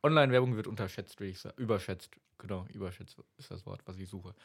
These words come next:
Ich glaub, äh, Online-Werbung wird überschätzt. Wir, ähm, wir wollen Offline-Werbung machen.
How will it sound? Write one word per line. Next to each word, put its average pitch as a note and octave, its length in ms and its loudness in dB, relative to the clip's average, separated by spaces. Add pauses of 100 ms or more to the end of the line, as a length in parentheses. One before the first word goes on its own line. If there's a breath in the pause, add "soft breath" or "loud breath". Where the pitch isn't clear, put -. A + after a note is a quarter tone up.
(400 loud breath)
Ich - 80 -20
glaub, C3+ 180 6
äh, A2 40 2
Online-Werbung B2+ 600 4
wird G#2+ 120 -8
überschätzt. G#2 560 -6
Wir, F#2+ 240 -2 (200)
ähm, F#2+ 420 -6 (1400 loud breath)
wir B2+ 100 0
wollen E3 320 6
Offline-Werbung G2+ 680 2
machen. A#2 340 -10